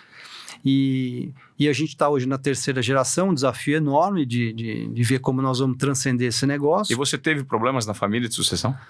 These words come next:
Speaker 1: Tivemos problemas. Na época, a gente não sabia o modelo ideal, se íamos os filhos assumirem, se nós íamos profissionalizar. Testamos, ficamos a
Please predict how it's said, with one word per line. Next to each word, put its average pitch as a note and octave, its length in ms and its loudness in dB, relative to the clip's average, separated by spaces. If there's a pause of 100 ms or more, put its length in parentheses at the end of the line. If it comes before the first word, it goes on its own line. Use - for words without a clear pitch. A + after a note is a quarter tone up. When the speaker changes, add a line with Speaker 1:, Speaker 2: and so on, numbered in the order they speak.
(120)
Speaker 1:
Tivemos F3+ 580 2
problemas. C#3+ 840 0
Na C3 180 4
época, B2+ 640 -2 (260)
a B2 100 2
gente B2 500 2
não B2+ 100 2
sabia C3 400 0
o C3 40 0
modelo C3 440 0
ideal, B2 380 2
se A2 420 -4 (480)
íamos C3 560 0
os D3+ 220 0
filhos B2 340 0
assumirem, D3 540 2
se - 160 -6
nós A#2 120 -2
íamos B2+ 200 0
profissionalizar. A#2+ 800 0
Testamos, D3+ 760 0
ficamos C3 640 -2
a G#2+ 220 2